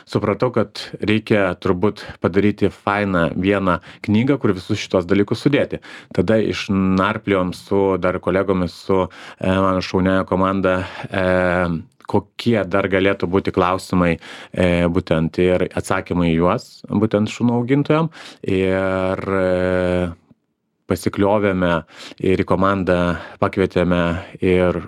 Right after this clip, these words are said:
šunų būtent ir dresuotojus, ir dietologus, ir, e, gydytojus, e,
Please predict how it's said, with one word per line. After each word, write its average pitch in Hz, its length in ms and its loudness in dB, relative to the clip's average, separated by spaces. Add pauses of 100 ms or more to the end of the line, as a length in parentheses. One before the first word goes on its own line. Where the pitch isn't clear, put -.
(140)
šunų 92 400 0
būtent 82 460 -2 (300)
ir 95 120 0
dresuotojus, 120 680 -2 (380)
ir 90 420 0 (180)
dietologus, 101 840 0
ir, 85 500 0
e, 85 560 0
gydytojus, 107 680 -2 (300)
e, 95 180 0